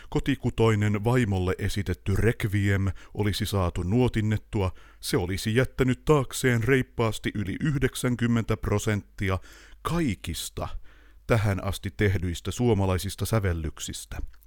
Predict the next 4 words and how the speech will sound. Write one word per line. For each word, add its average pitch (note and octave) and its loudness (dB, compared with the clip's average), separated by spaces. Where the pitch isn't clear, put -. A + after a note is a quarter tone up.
Sävellyksen C3+ 2
osat A2+ 2
olivat F2+ -2
A. B2 4